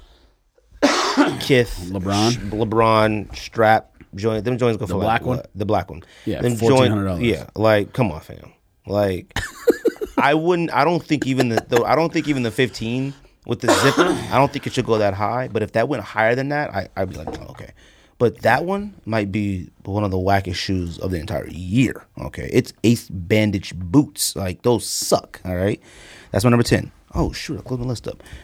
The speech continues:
Speaker 1: Number nine, the Valentine's Day all red Jordan eights. Like, those go for about four hundred dollars. Uh, I woulda never thought that.
Speaker 2: Women's?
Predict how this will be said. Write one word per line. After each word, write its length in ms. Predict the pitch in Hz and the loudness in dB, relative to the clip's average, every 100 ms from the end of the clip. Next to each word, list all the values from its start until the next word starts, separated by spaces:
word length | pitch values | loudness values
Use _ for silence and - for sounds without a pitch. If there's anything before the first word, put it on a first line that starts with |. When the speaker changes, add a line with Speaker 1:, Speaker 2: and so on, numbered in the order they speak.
| - - | -10 -2
Speaker 1:
Number 160 | 117 | 0
nine, 480 | 104 101 117 156 175 _ | 2 2 2 0 -4 _
the 60 | 98 | -8
Valentine's 760 | 87 117 127 139 - 143 127 98 | -4 2 2 2 -2 0 -2 -2
Day 300 | 101 101 107 | 0 0 0
all 320 | 107 107 101 | 0 0 2
red 360 | 101 98 95 | 2 0 0
Jordan 300 | - 98 98 69 | -4 -2 -2 -2
eights. 440 | 87 113 - - - _ _ - | -6 -6 -6 -8 -10 _ _ 0
Like, 380 | 104 98 - | 0 0 -4
those 220 | - 107 95 | 0 0 2
go 160 | 127 | 0
for 160 | 120 135 | 2 0
about 260 | 107 101 | 2 2
four 280 | 82 - 113 | 0 2 2
hundred 260 | 101 92 85 | 2 -2 -6
dollars. 440 | 80 - - - | -8 -12 -16 -18
Uh, 180 | 62 69 _ _ _ _ _ - | -16 -16 _ _ _ _ _ 0
I 40 | |
woulda 180 | 147 160 | 4 6
never 420 | 131 123 131 123 | 6 4 4 6
thought 300 | 117 104 87 | 4 2 -2
that. 220 | - - - | -8 -14 -8
Speaker 2:
Women's? 520 | 107 123 165 233 - | -2 0 0 -2 -10